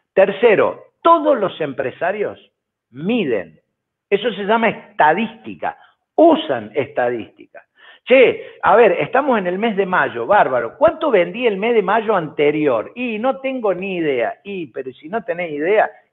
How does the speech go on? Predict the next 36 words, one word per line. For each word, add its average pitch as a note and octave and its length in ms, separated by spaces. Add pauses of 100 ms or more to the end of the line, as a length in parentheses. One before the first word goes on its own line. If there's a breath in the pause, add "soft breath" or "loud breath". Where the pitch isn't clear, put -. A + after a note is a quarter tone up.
es B3 200
difícil C#3+ 720 (300 soft breath)
que E3+ 140
puedas G3+ 440
mejorar, B3+ 400
porque G3 200
a F#3 40
lo G3 60
mejor F#3+ 240
estás A3+ 220
vendiendo F#3 400
más A#3+ 240 (580)
que D3+ 340
el, C#3 280
el D#3 140
año E3 220
anterior B2+ 520
o G3 160
que F3+ 80
el E3+ 140
mes C4 280
anterior G2+ 680
en, C3 220
en, B2 300
en A#2+ 160
artículos. B2 640 (320 soft breath)
O C3 60
sea G3+ 160
que G#3+ 60
hay A3 140
que A3 60
usar G#3 260
la, F#3 240
la D#3 140
estadística E3 840
para, A#2 460